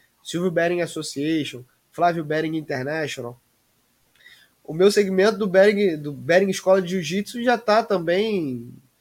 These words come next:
no mundo inteiro. Afinal, eu tô aqui na internet, né, velho? Internet é mundo inteiro. Mas não tem associados, né? Mas meu pai tem, meu pai e meu avô já estão em mais de quarenta países aí com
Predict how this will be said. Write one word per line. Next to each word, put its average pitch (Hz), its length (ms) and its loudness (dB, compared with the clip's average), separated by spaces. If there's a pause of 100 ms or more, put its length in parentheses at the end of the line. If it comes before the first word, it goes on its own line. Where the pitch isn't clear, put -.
(420)
no 175 120 -2
mundo 220 220 2
inteiro. 233 400 4
Afinal, 185 440 -2
eu 190 60 -2
tô 190 160 -2
aqui 196 240 -2
na 214 140 -2
internet, 185 580 0
né, 151 140 -4
velho? 127 120 -6
Internet 156 520 -6
é - 20 -4
mundo 208 240 -2
inteiro. 165 560 -4 (1600)
Mas 127 160 -6
não 147 120 -4
tem 160 200 0
associados, 147 1000 -2
né? 107 160 -18
Mas 113 240 -14
meu 120 160 -8
pai 147 280 -2
tem, 180 300 -6 (240)
meu 131 100 -8
pai 156 200 -4
e - 20 -4
meu 175 140 0
avô 151 200 -2
já 175 60 0
estão 170 180 -4
em 170 60 -2
mais 156 220 -4
de 180 80 -8
quarenta 170 320 -4
países 147 340 -2
aí 143 100 -2
com 143 280 -6